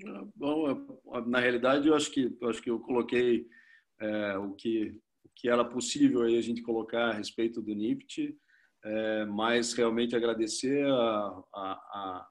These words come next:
participação de todos aí. Fico muito honrado com tantas pessoas aí, professores e pessoas que são muito, muito,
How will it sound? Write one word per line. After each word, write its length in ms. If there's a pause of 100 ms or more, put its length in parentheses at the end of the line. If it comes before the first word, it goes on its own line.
participação 680
de 100
todos 500
aí. 400
Fico 240
muito 260
honrado 580 (480)
com 840
tantas 340
pessoas 720
aí, 280
professores 1120
e 160
pessoas 720 (460)
que 120
são 320
muito, 720 (100)
muito, 680